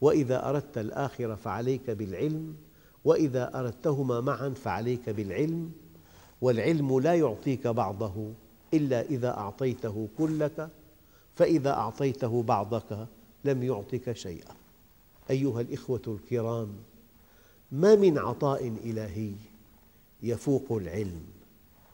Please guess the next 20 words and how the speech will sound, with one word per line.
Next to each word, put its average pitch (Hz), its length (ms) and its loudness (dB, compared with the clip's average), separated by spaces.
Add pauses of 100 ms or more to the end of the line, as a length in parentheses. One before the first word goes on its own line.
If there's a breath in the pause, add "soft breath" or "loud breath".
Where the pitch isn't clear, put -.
(480 soft breath)
دقق 160 260 0
في 127 260 -4
هذه 113 360 -2
الآية: 113 480 -4 (760 soft breath)
"وعلمك 123 680 0
ما 120 280 -2
لم 110 200 -4
تكن 107 480 -4 (100)
تعلم 110 680 -4 (1040 soft breath)
وكان 110 440 -4
فضل 104 380 -4
الله 101 420 -4
عليك 98 460 -6
عظيما". 92 560 -8 (1080 soft breath)
أسماء 170 280 -2
الله 143 280 -4
الحسنى 120 440 -6
حينما 117 380 -4
تعرفها 98 760 -8 (920 soft breath)
يجب 185 300 2